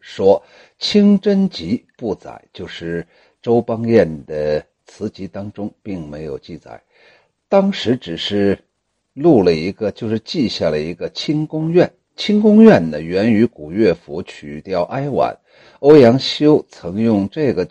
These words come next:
这个曲调，我填写了一个思乡的这么一首词。首句叫做“关河愁思望处满”，哎，对自己家乡的思念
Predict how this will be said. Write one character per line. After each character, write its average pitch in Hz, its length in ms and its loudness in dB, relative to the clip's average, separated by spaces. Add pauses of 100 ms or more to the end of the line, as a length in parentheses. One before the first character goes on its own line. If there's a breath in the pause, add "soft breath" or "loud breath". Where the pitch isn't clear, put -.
(320)
这 156 160 -2
个 107 100 2
曲 - 380 -16
调， 95 340 0
我 67 160 -4
填 90 420 -10
写 71 320 -12
了 76 80 -10
一 85 200 -8
个 92 200 -8 (240 soft breath)
思 - 440 -10
乡 139 560 -8
的 80 120 -10
这 85 220 -12
么 85 140 -12
一 82 100 -12
首 - 280 -16
词。 - 280 -20 (480)
首 90 400 2
句 175 320 -4
叫 85 260 -2
做 67 240 -14 (300 soft breath)
“关 165 300 4
河 101 280 -4
愁 92 380 -6
思 110 580 -6 (220)
望 90 440 -2
处 82 340 -12
满”， 55 260 -16 (240)
哎， 90 180 -16 (320 soft breath)
对 92 160 -8
自 87 160 -14
己 76 160 -20
家 92 280 -10
乡 90 320 -12
的 73 80 -10
思 - 280 -18
念 90 320 -10